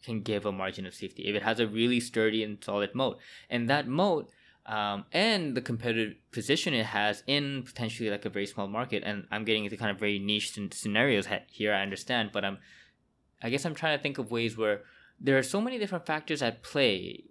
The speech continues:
um, that can determine the margin of safety of a company when you invest. And it's also,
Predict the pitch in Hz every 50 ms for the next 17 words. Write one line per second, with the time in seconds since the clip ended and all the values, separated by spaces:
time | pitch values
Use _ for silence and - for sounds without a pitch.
0 | _ _ - - 107 107 104 101 101 98 98 110 110 110 113 117 104 110 113 -
1 | - 143 147 170 175 151 127 107 104 101 101 110 107 104 98 - - 107 104 -
2 | 110 98 98 92 - - 120 117 113 104 92 95 95 95 92 95 98 104 98 92
3 | - - - - - - - - - - _ _ - 123 117 117 113 113 110 110
4 | 107 - - - - - - _ _ _ _ _ _ _ _ _ _ _ _ _
5 | _ _ _ _ - 131 127 139 127 123 - 139 120 120